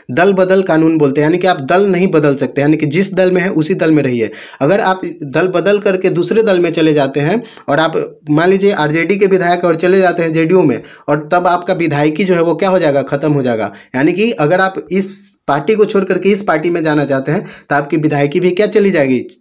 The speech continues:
स्वतः चली जाएगी, यानी कि आरजेडी वाला जा करके कंप्लेन कर देगा, बोलेगा, "देखिए, मैं, ये मेरी पार्टी का, अ, टिकट पे चुनाव लड़ा और जीत करके और दूसरी पार्टी में चला गया।" तो ये गलत बात है। तो इस चीज़ को रोकने के लिए क्या बनाया गया था, दल बदल कानून लाया गया था।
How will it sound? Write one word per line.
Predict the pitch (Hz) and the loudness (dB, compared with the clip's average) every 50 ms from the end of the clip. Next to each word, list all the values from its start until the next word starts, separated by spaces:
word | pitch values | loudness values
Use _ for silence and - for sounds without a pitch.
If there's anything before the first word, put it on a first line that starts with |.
| - 151 | -2 0
स्वतः | 143 139 139 135 - 170 165 170 185 | 2 2 2 0 0 -2 0 2 0
चली | 185 185 165 156 156 | 0 2 2 2 2
जाएगी, | 147 147 139 147 151 | 2 2 2 2 4
यानी | 156 156 160 | 2 2 2
कि | 160 156 | 2 2
आरजेडी | 147 143 139 156 156 160 | 0 2 2 0 2 2
वाला | 170 170 165 165 165 | 2 2 2 0 0
जा | 165 165 | 0 0
करके | 160 170 160 160 170 160 | 0 0 -2 -2 -2 -2
कंप्लेन | 160 151 147 147 151 147 147 147 | 0 0 0 2 2 2 2 2
कर | 143 131 | 0 -2
देगा, | 120 120 113 110 | 0 0 0 -2
बोलेगा, | 104 - - - - - - - 151 165 160 160 | -2 -6 -10 -20 -20 -10 -2 0 2 2 2 2
"देखिए, | 147 151 151 156 180 175 170 | 2 0 0 0 0 0 2
मैं, | 147 147 147 | 2 2 2
ये | 147 147 | 2 2
मेरी | 151 151 151 156 | 2 2 2 2
पार्टी | 151 151 139 139 147 170 175 | 0 0 -2 -2 -2 -4 -4
का, | 170 - 165 151 147 143 143 | -2 -2 0 0 2 2 0
अ, | - - 147 135 | 0 0 -2 -2
टिकट | 135 131 - 165 165 175 165 170 | -2 0 0 0 0 0 0 -2
पे | 165 | -4
चुनाव | 156 165 - 175 180 180 175 | 0 0 2 2 2 2 2
लड़ा | 175 175 190 196 - - - - - - | 2 2 0 -2 -6 -14 -20 -12 -4 -4
और | 135 | -2
जीत | 131 151 185 185 - | 0 0 0 0 0
करके | - 175 170 170 175 | -2 -2 0 0 0
और | 170 | 0
दूसरी | 151 160 156 - 185 170 | 0 0 -2 0 0 0
पार्टी | 175 156 143 139 139 | 0 0 0 0 0
में | 135 131 | -2 -2
चला | 135 131 123 120 | -2 -2 -2 0
गया।" | 113 117 120 | -2 -2 -4
तो | 120 - 147 - 156 | -2 -2 -2 0 2
ये | 160 160 | 0 2
गलत | 156 175 185 202 190 180 | 2 2 2 2 0 0
बात | 170 160 151 156 | -2 -2 0 -2
है। | 151 156 151 - - - | -4 -6 -6 -12 -12 -6
तो | - | -2
इस | 196 214 208 208 | 0 0 0 2
चीज़ | 226 214 202 | 0 0 2
को | - 196 | 2 2
रोकने | 175 180 180 202 214 220 | 2 2 2 2 2 2
के | 220 214 | 2 2
लिए | 196 196 | 0 0
क्या | 190 202 196 | 2 0 0
बनाया | 196 196 190 190 | 0 0 0 0
गया | 185 185 185 180 | 2 0 0 0
था, | 185 190 | 0 -2
दल | 160 156 170 170 | 0 0 0 2
बदल | 160 160 160 165 202 208 | 2 2 2 4 2 2
कानून | 196 180 165 160 160 160 151 | 2 2 0 2 2 2 2
लाया | 143 127 120 113 | 2 2 0 0
गया | 113 120 113 113 | -2 -2 -4 -4
था। | 110 120 107 104 | -6 -8 -8 -8